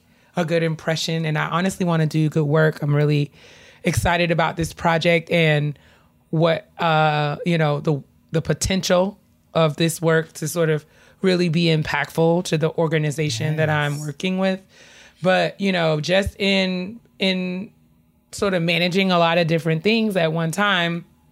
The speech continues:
Speaker 1: it wasn't that I, you know, hadn't done the work, but, you know, just sort of writing up the final report, the summary of activities, I
Speaker 2: Mm-hmm.
Speaker 1: found myself in a crunch where I, you know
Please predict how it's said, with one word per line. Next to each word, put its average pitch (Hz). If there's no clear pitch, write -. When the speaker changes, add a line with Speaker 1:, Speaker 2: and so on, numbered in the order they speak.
Speaker 1:
it 185
wasn't 202
that 190
I, 160
you 180
know, 160
hadn't 170
done 170
the 160
work, 160
but, 160
you 180
know, 156
just 165
sort -
of 151
writing 160
up 165
the 156
final 160
report, 160
the 147
summary 160
of 147
activities, 170
I -
Speaker 2:
Mm-hmm. 120
Speaker 1:
found 185
myself 160
in 175
a 156
crunch 220
where 156
I, 151
you 160
know 143